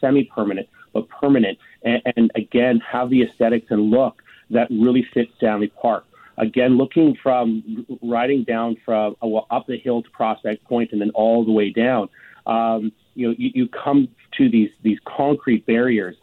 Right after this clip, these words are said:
Uh, then you pass by, you know, a lovely, <laughs> you know, just a beautiful park, followed by, you know, just numerous orange and, uh, cones. It just looks, uh, like a construction zone. We can do better. We promise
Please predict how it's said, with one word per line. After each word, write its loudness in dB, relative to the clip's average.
Uh, 0
then 2
you 2
pass -6
by, 0
you -8
know, -10
a -10
lovely, -2
<laughs> -20
you 0
know, 0
just -4
a 0
beautiful 2
park, -2
followed 0
by, 0
you -4
know, 0
just -6
numerous 4
orange 2
and, 0
uh, -4
cones. 0
It -4
just -4
looks, 2
uh, -2
like -4
a -12
construction -4
zone. -6
We 2
can 0
do 4
better. -2
We 0
promise -4